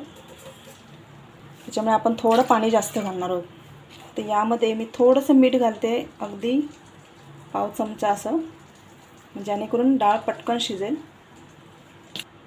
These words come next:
आणि ते हळद घालते मी, एकदम थोडीशी हळद घालत आहे.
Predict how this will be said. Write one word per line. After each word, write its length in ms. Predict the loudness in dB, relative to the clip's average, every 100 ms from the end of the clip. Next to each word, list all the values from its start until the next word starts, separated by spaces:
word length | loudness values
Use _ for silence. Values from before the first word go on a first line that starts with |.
| -20 -20 -20 -16 -12
आणि 160 | -8 -6
ते 60 |
हळद 300 | -2 2 4
घालते 300 | 4 2 -2
मी, 100 | -4
एकदम 360 | -4 -4 -2 -2
थोडीशी 340 | -2 -6 -2 -2
हळद 220 | -2 -2
घालत 220 | -6 -6
आहे. 120 | -6